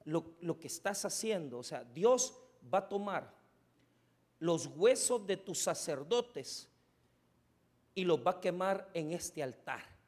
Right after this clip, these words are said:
Es decir, el profeta tiene una acción valerosa, pero note esto, cuando,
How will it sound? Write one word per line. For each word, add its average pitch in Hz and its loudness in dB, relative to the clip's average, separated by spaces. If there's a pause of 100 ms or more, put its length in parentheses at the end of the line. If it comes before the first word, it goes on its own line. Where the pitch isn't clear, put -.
(280)
Es 170 -2
decir, 185 0
el 175 2
profeta 262 2 (280)
tiene 226 6
una 220 2
acción 220 2 (340)
valerosa, 151 2 (140)
pero 143 0
note 214 2
esto, - -8 (880)
cuando, 185 4